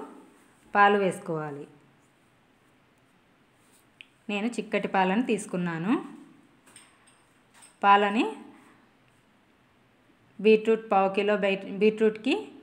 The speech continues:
పావు లీటర్ పాలు వేస్తున్నాను. మీరు అదే క్వాంటిటీని బట్టి తీసుకోండి. మీరు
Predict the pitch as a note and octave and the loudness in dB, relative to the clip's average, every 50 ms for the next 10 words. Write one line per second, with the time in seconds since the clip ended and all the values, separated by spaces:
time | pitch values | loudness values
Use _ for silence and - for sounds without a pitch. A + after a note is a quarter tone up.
0 | - - - G#3 G#3 G3+ G#3 G3+ G3+ G#3 G3 G3 - G3+ G3+ G3+ G#3 G3+ F#3+ F3+ | -8 0 2 2 4 4 2 0 0 -2 -2 2 2 2 4 2 2 -2 -4 -6
1 | F#3+ - F#3+ F3+ F3 F3 E3+ F3 G3+ D4+ G#4+ G#4+ - - - - - _ _ _ | -6 -8 -8 -6 -6 -6 -6 -4 -4 -4 -4 -6 -12 -18 -20 -20 -20 _ _ _
2 | _ _ _ _ _ _ _ _ - G#3+ G#3+ A3 A3 A#3+ D#4 A#4 A#4+ - - - | _ _ _ _ _ _ _ _ -6 -2 -2 0 0 0 -2 -2 -4 -6 -18 -18
3 | - - G3+ G#3 G3+ G#3+ G#3+ G#3 G#3+ G#3+ G3+ G3 F#3+ F#3 - - G#3 G3 G3 F#3+ | -10 -6 -4 0 2 2 0 0 0 0 0 0 -2 -4 -8 -8 -6 -6 -6 -4
4 | F#3 F#3+ F#3+ F#3+ - D#4+ A#4+ B4+ - - - A#3+ - - - _ _ _ _ _ | -6 -6 -6 -4 -4 -4 -4 -4 -8 -16 -16 -16 -16 -18 -20 _ _ _ _ _
5 | _ _ _ _ _ _ _ _ _ _ - A3 G3+ G3+ - - F#3+ F3 E3+ D#3+ | _ _ _ _ _ _ _ _ _ _ -2 -2 -2 -2 -2 -6 -6 -6 -6 -6
6 | D3+ E3 - - - - _ _ _ _ _ _ _ _ _ _ _ _ _ - | -10 -12 -14 -18 -20 -20 _ _ _ _ _ _ _ _ _ _ _ _ _ -4
7 | G#3+ G#3+ G#3 G#3 | -2 0 2 2